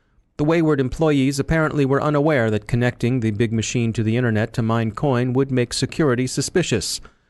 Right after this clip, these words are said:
Oh, and they were mining Bitcoin, apparently, not our preferred altcoin, Vaporcoin. Anyway, the F S B has arrested some of these employees of the month in what sounds like a sitcom plot gone bad.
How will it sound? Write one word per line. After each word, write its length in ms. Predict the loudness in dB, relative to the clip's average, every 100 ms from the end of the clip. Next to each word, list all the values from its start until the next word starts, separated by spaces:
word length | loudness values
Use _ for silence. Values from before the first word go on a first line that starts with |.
| _ _ -4
Oh, 220 | 0 0
and 180 | 0 0
they 140 | 0
were 220 | 2 0
mining 480 | 2 2 2 0 0
Bitcoin, 500 | -2 -2 -2 0 -2
apparently, 540 | -2 -2 -2 -2 -4
not 300 | -4 -4 -4
our 180 | -2 -4
preferred 440 | -4 -4 0 0 0
altcoin, 640 | -4 -6 -4 -4 -4 -4
Vaporcoin. 680 | -2 -2 -4 -6 -4 -4 -6 -8 _ _ _ _ _ _
Anyway, 440 | -2 0 0 0 0
the 120 | 0
F 180 | 0 -2
S 200 | -2 0
B 180 | 0
has 220 | 2 0 0
arrested 480 | 0 0 -2 -4
some 160 | -2 -2
of 80 | 0
these 200 | 0 -2
employees 520 | -4 -2 0 0 -2
of 140 | -4 -2
the 80 |
month 320 | 0 0 -2 -8 -16 _ _
in 140 | -2 0
what 220 | 0 -2
sounds 340 | -2 0 0
like 160 | 0 0
a 40 |
sitcom 580 | -2 -2 -2 0 0 0
plot 340 | 0 0 0
gone 300 | 0 0 2
bad. 440 | 2 2 2 -2